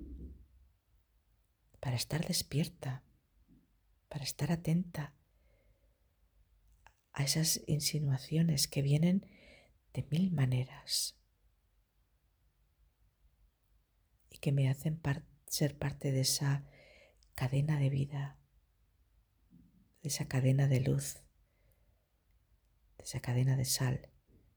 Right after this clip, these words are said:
que nos dice el Evangelio de hoy.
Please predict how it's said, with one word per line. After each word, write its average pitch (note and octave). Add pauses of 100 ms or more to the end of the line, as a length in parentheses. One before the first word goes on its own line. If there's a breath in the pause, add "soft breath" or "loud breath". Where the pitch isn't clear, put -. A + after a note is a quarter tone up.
(1700)
que -
nos A#2
dice B2+ (540 soft breath)
el C3+
Evangelio A#2+
de A#2+
hoy. A#2+